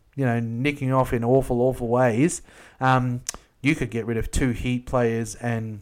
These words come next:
Hughes and hold Bartlett. I know he's into a bye next week, but he's gotta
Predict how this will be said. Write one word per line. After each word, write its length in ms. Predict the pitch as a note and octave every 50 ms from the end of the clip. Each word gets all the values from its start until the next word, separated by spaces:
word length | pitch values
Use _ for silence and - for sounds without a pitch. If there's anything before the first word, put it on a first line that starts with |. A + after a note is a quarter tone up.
| - - -
Hughes 600 | - - - - C3 D#3 E3 B2+ A2 B2 C3+ C3
and 120 | B2 G#2+ -
hold 320 | - C#3+ D#3+ E3+ D3 A#2
Bartlett. 420 | - A2 G#2 G#2 - - G2+ F#2+ _ -
I 100 | - C3+
know 140 | B2+ C3+ D3
he's 200 | C#3+ B2 G#2 -
into 240 | A#2 G#2+ - - A#2+
a 20 | A2+
bye 300 | - - A2 A2 A#2 B2
next 300 | A#2+ A#2+ - - - -
week, 160 | D3 E3+ -
but 60 | B2
he's 100 | A#2 -
gotta 240 | - C3+ A#2+ A#2